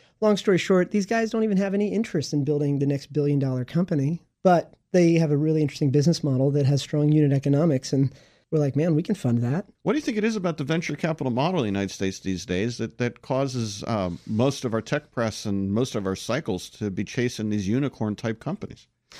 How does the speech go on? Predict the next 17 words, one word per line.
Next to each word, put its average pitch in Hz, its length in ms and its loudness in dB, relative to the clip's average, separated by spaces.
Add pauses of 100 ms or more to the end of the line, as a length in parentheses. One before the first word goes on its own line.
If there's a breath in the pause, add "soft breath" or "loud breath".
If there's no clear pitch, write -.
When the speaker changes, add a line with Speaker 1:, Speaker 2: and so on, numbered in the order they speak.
(260 loud breath)
Speaker 1:
Well, 247 140 6
I 254 60 6
think 370 140 -6
there's 254 180 0
two 214 160 2
things 156 240 4
there. 147 100 4
I 160 60 4
think 233 160 4
the 208 60 2
first 226 340 2
is 165 180 6
we've 180 160 2
sort 214 220 2
of 139 80 0
Hollywoodized 151 1000 0
startups. 135 680 -6